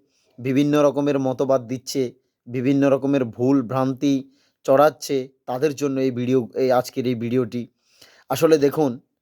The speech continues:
আমরা বিভিন্ন মত পথের হতে পারি, আমাদের এই পোশাক আশাক আলাদা আলাদা হতে পারে। কেউ গেরুয়া বসন পরে, কেউ সাদা পোশাক পরে, কেউ বা, আহ, কালী সাধক, কৃষ্ণ পূজা করে, গৌর পূজা করে,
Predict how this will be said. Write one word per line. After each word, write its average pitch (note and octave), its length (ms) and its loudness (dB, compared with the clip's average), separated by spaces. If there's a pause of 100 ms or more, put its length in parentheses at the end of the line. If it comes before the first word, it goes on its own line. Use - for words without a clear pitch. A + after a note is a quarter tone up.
(140)
আমরা C#3+ 260 4
বিভিন্ন D3 420 -2
মত C#3 320 -2
পথের C#3+ 260 -2
হতে B2+ 220 -4
পারি, B2 280 0 (380)
আমাদের C#3+ 380 0
এই C#3 240 0 (120)
পোশাক C#3 300 0
আশাক D3 360 0
আলাদা C#3 340 0
আলাদা C3+ 280 0
হতে B2+ 220 -6
পারে। A#2+ 340 -4 (480)
কেউ D3 180 2
গেরুয়া C#3+ 360 2
বসন C3 320 -4
পরে, B2+ 220 -4
কেউ C#3+ 180 -6
সাদা C3 300 -6
পোশাক B2+ 380 -6
পরে, B2 300 -2 (640)
কেউ D3 200 4
বা, C#3 300 4 (520)
আহ, B2+ 200 -2 (100)
কালী C#3 240 -2
সাধক, C3 380 2 (1000)
কৃষ্ণ C#3+ 360 -2
পূজা C3+ 260 2
করে, B2+ 380 0 (340)
গৌর C#3 300 2
পূজা C#3 300 2
করে, B2+ 360 0